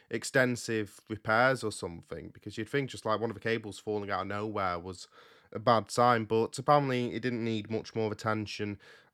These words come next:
after that, or either they fixed it really quickly. But it was a really good performance from Eintracht Frankfurt. They continue to surprise, moving into a Champions League place,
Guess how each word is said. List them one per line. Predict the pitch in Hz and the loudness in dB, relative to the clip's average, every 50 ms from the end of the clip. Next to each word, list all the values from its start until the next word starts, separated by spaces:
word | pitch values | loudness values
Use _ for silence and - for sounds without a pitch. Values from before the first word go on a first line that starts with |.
| - 117 | -2 -2
after | 117 110 - - - 101 | -2 -2 -2 -6 -6 -2
that, | 110 107 104 104 - - - - | 0 0 2 0 -2 -4 -8 -6
or | 107 107 107 107 98 - - - | -2 -2 -2 -2 -2 -4 0 2
either | 113 117 107 101 110 107 107 | 2 2 4 4 2 2 2
they | 101 101 | 2 -2
fixed | 98 - 117 104 - - - | -4 -2 -2 -2 -2 -4 -6
it | 107 87 98 | -6 -4 -4
really | 107 104 101 92 - | -2 -4 -4 -4 -6
quickly. | - - 117 - - - - 95 92 - _ - - _ _ _ _ _ | -6 -6 -6 -6 -6 -8 -8 -8 -8 -8 _ -18 -20 _ _ _ _ _
But | - 147 151 - - - - | 4 4 4 4 0 -4 -2
it | 156 | 0
was | 143 143 139 | 0 2 2
a | 147 | 4
really | 165 170 165 156 | 4 4 4 4
good | 147 147 | 2 0
performance | - - 143 135 127 127 127 123 - | 0 2 2 4 4 2 2 0 0
from | - 123 120 120 - | 0 2 2 2 0
Eintracht | 113 120 120 117 - 127 - - | 0 0 0 0 -2 -4 -6 -2
Frankfurt. | - 131 127 127 127 - - 127 | 0 2 2 2 0 -2 -2 2
They | 110 120 117 | 2 2 2
continue | - 123 117 - - 143 139 135 131 127 123 | 2 -2 -6 -2 -2 0 0 2 0 0 -2
to | - - 127 123 120 117 117 | -2 -2 0 0 0 0 -2
surprise, | - - 113 - - - 135 139 147 139 123 117 110 123 | -4 -6 -8 -8 -4 0 4 4 6 4 4 2 0 -2
moving | 123 131 147 151 156 | -2 -2 -2 0 -2
into | 165 165 - - | -2 -4 -4 -6
a | 165 | -8
Champions | - - - - 135 143 156 156 - - 185 180 180 - - | -8 -8 -8 -4 -4 -4 -4 -6 -6 -6 -6 -6 -6 -6 -6
League | 107 120 156 185 185 - - | -6 -4 -4 -4 -6 -10 -8
place, | - 123 101 92 92 95 - - | -4 -2 -2 -2 -2 -6 -8 -12